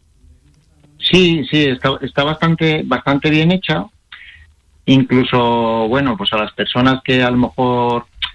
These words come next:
eh, no les había atraído el ajedrez hasta ahora, muchos se están aficionando y,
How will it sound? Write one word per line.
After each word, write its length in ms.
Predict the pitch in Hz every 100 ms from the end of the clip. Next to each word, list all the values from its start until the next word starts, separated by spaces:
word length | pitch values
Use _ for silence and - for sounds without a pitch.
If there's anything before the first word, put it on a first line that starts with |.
| _ -
eh, 540 | 117 120 117 117 117
no 160 | 120 123
les 180 | 131 127
había 260 | 120 123 117
atraído 440 | - 117 120 117
el 60 | 117
ajedrez 420 | - 117 117 -
hasta 220 | 120 120
ahora, 200 | 143 175
muchos 360 | 139 127 135 127
se 60 |
están 220 | 123 135
aficionando 800 | 131 147 131 151 165 185 196 247 143
y, 680 | 127 117 110 104 98 92